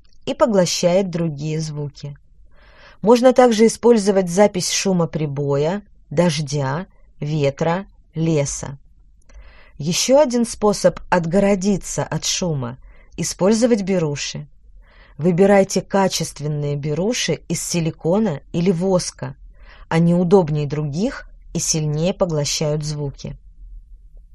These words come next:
Какие шумы мешают вам в спальне? Что вы измените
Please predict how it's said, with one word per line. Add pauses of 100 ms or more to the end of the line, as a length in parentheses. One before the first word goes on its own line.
(680)
Какие
шумы (100)
мешают
вам
в
спальне? (1800)
Что
вы
измените